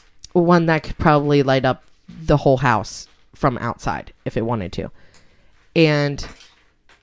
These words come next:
he locked her in again and said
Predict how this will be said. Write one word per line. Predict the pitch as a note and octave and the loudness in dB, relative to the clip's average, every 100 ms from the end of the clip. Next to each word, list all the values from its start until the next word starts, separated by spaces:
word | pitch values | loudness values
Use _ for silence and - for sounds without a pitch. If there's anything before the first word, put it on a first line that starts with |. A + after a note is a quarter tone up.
| _ _ _ - | _ _ _ -12
he | - E3+ | 2 4
locked | D3+ C#3 C#3 - | 6 4 4 -2
her | C#3+ | -2
in | - C#3+ C3 C3 | 0 0 0 -2
again | C#3 C#3 D3+ C3 A#2+ A#2+ - | -4 0 0 2 -2 -6 -6
and | C#3 | -6
said | - C#3 B2 B2 | -4 -2 -2 -4